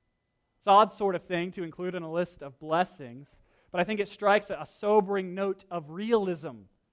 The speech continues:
To be a member of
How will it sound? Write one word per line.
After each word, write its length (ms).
To 80
be 160
a 60
member 480
of 360